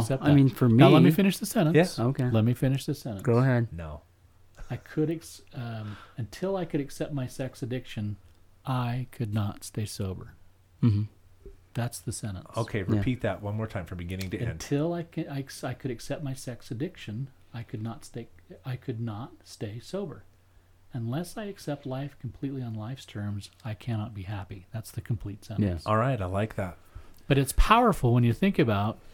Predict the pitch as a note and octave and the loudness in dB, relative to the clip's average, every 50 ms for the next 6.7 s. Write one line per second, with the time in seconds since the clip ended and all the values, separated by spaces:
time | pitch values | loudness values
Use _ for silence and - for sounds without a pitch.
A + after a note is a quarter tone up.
0 | - - - - - - - C3+ B2+ C3 - - F3 F3 D#3+ F3 D3+ C#3 A#2+ A2 | -20 -20 -20 -20 -20 0 2 4 4 4 6 4 2 4 4 4 4 4 4 2
1 | A#2 A#2+ C3 C#3+ D#3+ F3 F3 C#3 C#3+ D3 D3+ D#3 C#3+ B2+ A2+ B2+ B2 - - - | 4 4 6 6 6 4 4 2 2 2 2 4 2 2 2 2 0 0 0 0
2 | B2 A2 B2 B2 C3 C#3 C#3 B2+ A#2+ A2 A2 A#2+ C3+ D3 D3+ D3 C3+ A2+ - - | 2 2 4 4 6 4 4 4 4 4 4 4 6 6 6 4 4 2 0 -2
3 | C3 - - C#3 C3+ C3 B2 A#2 A2 A2 A2+ A2+ A2+ A#2+ A2+ - G#2+ - - - | -4 -2 0 0 0 2 4 6 6 8 6 6 4 2 -2 -6 -10 -12 -16 -20
4 | - - - - - - - B2+ B2 C3 C3+ C3+ C3+ C3 B2+ - - - - - | -20 -20 -20 -20 -20 -8 -2 2 4 6 6 8 6 6 4 2 -2 -14 -20 -2
5 | - C3 B2 C3 C3 C#3 C#3+ - - D3+ B2 - - D3 C3+ C3 C3 B2+ A#2+ A2+ | 0 2 4 4 4 4 2 0 0 -2 -2 -2 -2 -2 0 2 2 2 0 0
6 | G#2+ G2+ - - C3+ C3+ C#3+ C#3 - - A#2 G#2+ G#2+ G#2 | -2 -4 -2 0 0 2 2 0 -2 -2 -2 0 0 -2